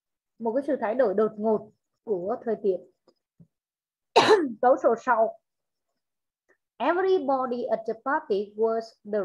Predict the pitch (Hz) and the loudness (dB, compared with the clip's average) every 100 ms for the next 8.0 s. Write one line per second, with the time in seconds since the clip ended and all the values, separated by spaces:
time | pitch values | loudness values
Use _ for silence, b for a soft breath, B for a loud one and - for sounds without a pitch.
0 | 196 240 - - _ _ _ _ - 247 | 0 -2 -4 -12 _ _ _ _ -2 0
1 | 220 247 294 320 214 202 190 254 240 240 | 2 2 0 -4 -6 -6 -6 -8 -2 -2
2 | 214 240 247 - _ - 233 220 220 202 | 0 -4 -6 -12 _ -2 0 0 -2 -4
3 | 180 233 226 220 _ _ _ _ 240 233 | -2 -2 -2 -2 _ _ _ _ -4 -2
4 | 220 233 233 277 269 277 269 302 311 294 | 0 -2 2 2 4 2 4 4 2 0
5 | _ _ _ _ - 196 196 208 240 247 | _ _ _ _ -12 -12 -12 -6 -2 0
6 | 233 214 240 214 196 240 226 190 160 226 | -2 -4 -4 -6 -4 -6 -4 -8 -6 -10
7 | - 202 - 208 190 190 - 220 214 | -8 -10 -6 -6 -6 -10 -10 -8 -8